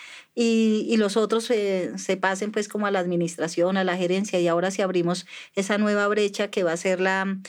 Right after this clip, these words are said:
la de la, del turismo, pues yo creo que nos va a generar también otro potencial laboral muy grande y van a poder venir otros miembros de La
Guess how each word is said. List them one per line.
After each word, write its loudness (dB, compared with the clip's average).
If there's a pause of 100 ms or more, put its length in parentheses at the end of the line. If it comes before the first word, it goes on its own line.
(240)
la 2
de 2
la, 2
del -2
turismo, 2
pues 0
yo 0
creo -4
que -4
nos -2
va 2
a -2
generar 0
también 0
otro 0
potencial -2
laboral 0
muy -2
grande 0
y 0
van -2
a -4
poder 0
venir -2 (320)
otros -4
miembros 0
de 0
La 0